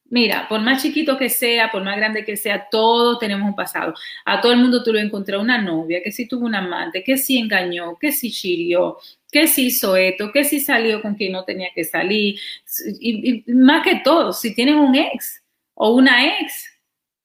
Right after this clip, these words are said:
mucha posibilidad de que sí, en el, en la vida de esta persona va a haber una ex o un ex. Entonces, tú tienes que saber cuándo tú tienes que parar de estar indigando, de estar buscando. Primero, porque ya casi todo es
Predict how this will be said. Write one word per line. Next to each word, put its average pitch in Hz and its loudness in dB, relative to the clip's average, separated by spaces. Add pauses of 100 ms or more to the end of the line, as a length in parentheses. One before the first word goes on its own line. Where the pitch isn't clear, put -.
(140)
mucha 302 6
posibilidad 277 2
de 247 -2
que 254 -2
sí, 330 -2
en 208 0
el, 196 -8
en 208 -6
la 202 2
vida 254 0
de 294 4
esta 285 -2
persona 262 -2
va 196 0
a 196 2
haber 202 -2
una 190 -4
ex - -10
o - -4
un 175 -8
ex. - -10 (400)
Entonces, 247 2
tú 277 -4
tienes 349 -2
que 302 -2
saber 233 -2
cuándo 277 0
tú 254 -8
tienes 240 -4
que 220 -6
parar 202 -2
de 185 -2
estar 190 -6
indigando, 175 -2 (260)
de 208 2
estar 214 0
buscando. 208 0
Primero, 247 2
porque 294 0
ya 254 0
casi 285 -2
todo 240 2
es 262 0